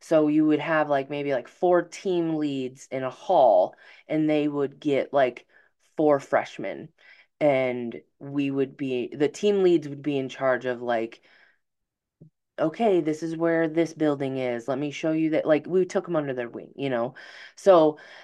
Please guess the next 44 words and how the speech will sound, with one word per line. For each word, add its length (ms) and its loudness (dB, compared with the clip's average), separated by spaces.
that's, 360 4
this 220 0
girl 200 4
came 260 -2
up 240 -2
and 160 -2
told 280 2
me, 220 -4
and 80 0
it 40 0
was 120 -2
on 140 0
the 60 -10
first 280 -2
day. 260 -2
She, 180 -6
and, 460 -8
uh, 420 -10
yep, 180 -4
her 120 -8
name's 220 -6
not 160 0
here 180 -4
right 120 -4
now, 140 -2
and 100 -2
that's 140 -4
okay. 260 -2
Um, 540 2
and 160 4
she 120 0
was 120 2
like, 160 2
"I'm 140 4
your 80 0
team 240 -2
lead," 200 -2
and 140 -4
she 120 -8
explained 520 -8
all 220 2
of 100 -6
that. 280 -4
And, 540 0